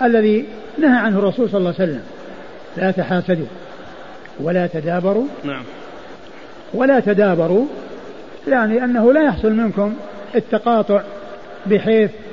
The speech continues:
Speaker 1: أن الشخصين إذا التقيا يعرض كل منهما عن الآخر فيوليه دبره، لا يوليه وجهه، بل كل منهم يولي الآخر دبره نتيجة للتقاطع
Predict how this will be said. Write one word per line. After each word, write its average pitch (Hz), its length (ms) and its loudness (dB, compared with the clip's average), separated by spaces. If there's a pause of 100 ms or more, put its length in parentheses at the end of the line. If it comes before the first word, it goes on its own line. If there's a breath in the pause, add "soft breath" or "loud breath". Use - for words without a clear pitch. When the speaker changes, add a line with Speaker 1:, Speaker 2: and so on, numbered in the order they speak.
(300)
Speaker 1:
أن 214 520 2 (400)
الشخصين 220 560 0
إذا 196 280 2
التقيا 220 600 4 (680)
يعرض 233 400 6
كل 214 300 4
منهما 208 380 2
عن 185 120 2
الآخر 247 500 2 (360)
فيوليه 214 600 6
دبره، 190 600 6 (580)
لا 262 160 6
يوليه 226 480 6
وجهه، 190 520 6 (720)
بل 233 180 6
كل 247 260 4
منهم 233 340 4
يولي 240 240 6
الآخر 226 340 2
دبره 208 500 4 (560)
نتيجة 208 540 2
للتقاطع 202 1300 2